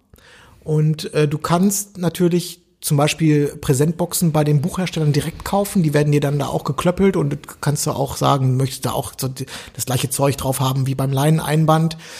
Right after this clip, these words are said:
Äh, das ist mir aber alles zu teuer, äh, sondern dann nehme ich tatsächlich die Box vor Foto,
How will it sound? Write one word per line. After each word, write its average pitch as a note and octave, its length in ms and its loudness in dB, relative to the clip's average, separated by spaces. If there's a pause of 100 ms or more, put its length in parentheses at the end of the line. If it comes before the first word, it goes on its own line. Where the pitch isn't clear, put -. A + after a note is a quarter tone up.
(200)
Äh, C#3+ 160 0
das D3+ 120 2
ist - 40 2
mir E3+ 100 6
aber D#3 160 2
alles E3+ 220 0
zu D#3+ 100 -4
teuer, E3+ 540 0
äh, C#3+ 120 0
sondern D3 280 0
dann D3 100 2
nehme D3+ 160 2
ich - 240 -4
tatsächlich D3 380 -2
die C#3+ 80 -2
Box D3 200 -2
vor C3+ 100 -4
Foto, D3+ 540 0